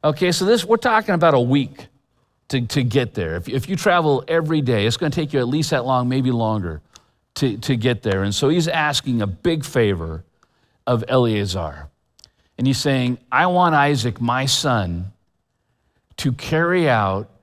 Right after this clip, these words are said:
to trust in the promises of God as I've trusted, and to, and to trust that God will work through him as he's promised." And I think there's a chance if he marries a local girl,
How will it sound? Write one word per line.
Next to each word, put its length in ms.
to 100
trust 420
in 60
the 80
promises 520
of 80
God 400
as 160
I've 220
trusted, 540
and 160
to, 140
and 200
to 340
trust 580
that 220
God 260
will 200
work 380
through 320
him 480
as 200
he's 140
promised." 640
And 260
I 200
think 360
there's 200
a 80
chance 720
if 160
he 160
marries 540
a 80
local 480
girl, 540